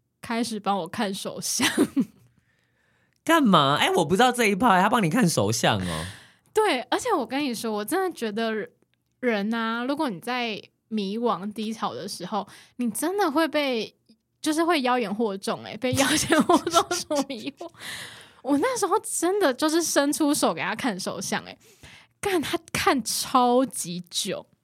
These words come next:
Speaker 1: 然后他就开始跟我说，“哎呀，你就是什么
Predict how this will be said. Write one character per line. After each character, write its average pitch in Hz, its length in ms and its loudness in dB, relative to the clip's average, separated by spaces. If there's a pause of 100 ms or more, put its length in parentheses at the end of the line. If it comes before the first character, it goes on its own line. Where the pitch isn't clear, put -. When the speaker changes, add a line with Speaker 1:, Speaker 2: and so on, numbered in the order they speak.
(580)
Speaker 1:
然 247 160 2
后 269 40 4
他 294 140 2
就 285 80 0
开 269 160 -2
始 226 80 0
跟 220 200 -6
我 202 100 -10
说 190 420 -4 (640)
，“哎 214 100 0
呀， 190 360 2
你 190 220 -4
就 240 160 -4
是 277 480 -2 (120)
什 233 120 -6
么 170 400 -6